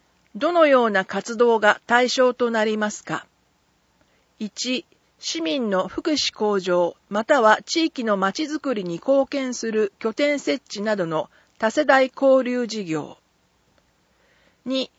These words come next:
市が抱える社会的、または地域的な課題の解決に資する事業が対象となります。年度内に完了する新規の事業とします。ただし、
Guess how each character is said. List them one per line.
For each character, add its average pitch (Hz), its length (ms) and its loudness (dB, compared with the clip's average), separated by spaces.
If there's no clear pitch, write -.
市 302 220 -4
が 214 200 2
抱 254 340 2
え 254 60 6
る - 160 2
社 220 180 -4
会 277 240 2
的、 226 600 -2
ま 208 160 0
た 285 160 4
は 208 160 6
地 311 240 -4
域 - 120 -12
的 277 280 -4
な 262 160 2
課 233 160 -4
題 254 240 2
の 240 140 -4
解 247 260 -2
決 247 320 -8
に 233 280 -6
資 - 200 -12
す 302 160 -4
る 214 160 -2
事 226 160 -8
業 196 240 2
が 175 240 0
対 214 180 -2
象 202 300 -6
と 196 160 -8
な 175 120 -4
り 170 140 -8
ま 151 120 -6
す。 - 360 -20
年 330 280 0
度 359 120 0
内 247 240 2
に 185 220 -6
完 269 280 -2
了 269 200 2
す - 160 -10
る 233 160 -2
新 320 240 -6
規 269 160 -8
の 208 160 -2
事 202 160 -8
業 185 180 -2
と 269 140 -4
し - 160 -8
ま 156 160 -8
す。 - 240 -16
た 302 140 2
だ 247 160 4
し、 - 280 -6